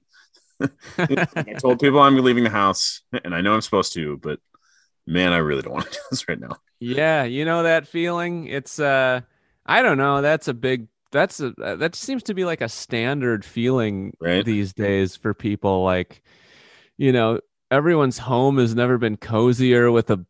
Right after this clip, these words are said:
Speaker 2: technology of, like, f-, electric fireplaces and blankets and Netflix <laughs> and, like,
Speaker 1: Yeah.
Speaker 2: YouTube. It's like, why would you ever leave?
Speaker 1: <laughs>
Speaker 2: Um, and then the thought of, like, going out and, like, talking to a bunch of people, uh, I don't know. I just,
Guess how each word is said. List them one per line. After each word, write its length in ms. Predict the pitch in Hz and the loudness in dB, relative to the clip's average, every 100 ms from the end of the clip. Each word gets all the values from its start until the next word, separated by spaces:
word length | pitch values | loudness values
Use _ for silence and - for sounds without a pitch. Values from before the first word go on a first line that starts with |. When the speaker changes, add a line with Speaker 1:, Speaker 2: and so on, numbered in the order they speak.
| - | -8
Speaker 2:
technology 840 | 131 120 120 101 113 117 117 120 | -4 -2 0 2 2 0 0 2
of, 120 | 113 104 | 2 2
like, 200 | 101 98 | 0 0
f-, 180 | - _ _ _ | -8 _ _ _
electric 480 | 113 110 120 - 110 | -2 0 0 -2 -8
fireplaces 920 | - - 131 135 131 - 135 - 139 127 | -6 -2 2 2 0 0 -2 -2 -4 -4
and 220 | 104 - | -6 -6
blankets 640 | 101 107 110 117 127 120 117 | -6 -2 0 0 -2 -2 -4
and 200 | 98 98 | -2 0
Netflix 760 | 113 - - 127 135 - - | -2 -2 0 2 0 -4 -2
<laughs> 40 | 151 | 0
and, 120 | 123 | 2
like, 180 | 113 92 | 0 -2
Speaker 1:
Yeah. 40 | |
Speaker 2:
YouTube. 600 | 98 104 123 - 143 143 | -4 -2 -2 0 0 0
It's 120 | 135 | 0
like, 120 | 117 101 | 0 2
why 280 | 113 156 | 4 6
would 140 | 170 143 | 4 2
you 100 | 156 | 0
ever 180 | 135 127 | 0 0
leave? 600 | 139 185 180 180 175 - - - | 4 6 6 6 4 -2 -18 -8
Speaker 1:
<laughs> 80 | 123 - 120 - | -6 -4 -6 -4
Speaker 2:
Um, 280 | 123 117 113 _ 107 _ _ _ - | -4 -4 -6 _ _ _ _ _ -6
and 140 | 139 147 | -2 0
then 100 | 151 | 2
the 80 | 143 | 0
thought 320 | 123 113 123 | 2 2 2
of, 100 | 123 | 0
like, 160 | 123 - | -2 0
going 340 | 120 123 120 | 2 2 2
out 200 | 120 120 | 0 0
and, 80 | 113 | -2
like, 160 | 113 | -6
talking 380 | - 120 117 135 | -2 -2 -2 -2
to 80 | 127 | -2
a 60 | 120 | 0
bunch 240 | 123 123 | -2 -2
of 80 | 123 | -8
people, 600 | 131 123 120 120 117 113 _ _ _ _ _ _ _ _ - | -4 -4 -2 0 0 0 _ _ _ _ _ _ _ _ -14
uh, 100 | 73 73 73 - | -12 -12 -10 0
I 140 | 143 | 4
don't 160 | 151 127 | 4 4
know. 120 | 117 | 4
I 120 | 135 | 4
just, 300 | 135 160 - | 2 -2 -2